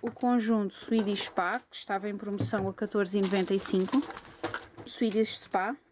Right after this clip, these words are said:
que é um gel de banho anti-solite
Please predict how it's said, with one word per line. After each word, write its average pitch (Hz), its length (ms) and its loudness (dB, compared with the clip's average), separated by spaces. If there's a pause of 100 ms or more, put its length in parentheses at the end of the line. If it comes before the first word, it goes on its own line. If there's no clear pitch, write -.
(360)
que 247 300 6
é 226 180 2
um 220 460 4
gel 220 440 6
de 202 60 0
banho 208 400 4
anti-solite 208 800 0